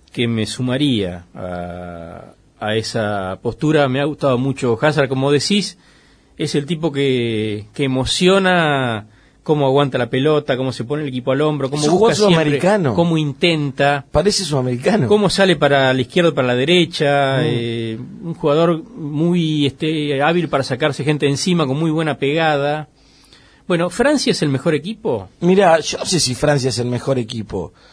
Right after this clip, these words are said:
Speaker 2: porque, bueno, dirán que le, le convirtieron pocos goles. En la, la estadística va a quedar que hasta el momento, de cuatro goles que le convirtieron, Argentina le hizo tres, que fueron tres goles que vos decís, o sea, se los encontró Argentina.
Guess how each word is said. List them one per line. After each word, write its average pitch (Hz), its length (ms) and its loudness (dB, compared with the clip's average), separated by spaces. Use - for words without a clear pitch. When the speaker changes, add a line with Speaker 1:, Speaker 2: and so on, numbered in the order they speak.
Speaker 2:
porque, 147 1200 6
bueno, 175 320 2
dirán 160 320 4
que 135 100 -8
le, 135 280 -2
le 131 120 -6
convirtieron 139 420 -2
pocos 143 280 -2
goles. 202 480 4
En 135 220 -8
la, 147 60 -2
la 143 100 0
estadística 170 440 2
va 151 100 4
a 147 40 0
quedar 160 220 2
que 151 80 0
hasta 147 120 -2
el 143 60 0
momento, 185 580 4
de 139 180 -2
cuatro 175 280 0
goles 190 240 4
que 156 120 -6
le 143 80 0
convirtieron, 151 580 2
Argentina 156 360 0
le 151 80 0
hizo 151 160 2
tres, 156 240 0
que 92 320 -10
fueron 143 300 -4
tres 139 160 -2
goles 156 320 4
que 131 160 -2
vos 139 180 2
decís, 135 640 -6
o - 40 -20
sea, 139 140 -2
se 131 120 -4
los 107 120 -2
encontró 127 360 -4
Argentina. 101 480 -12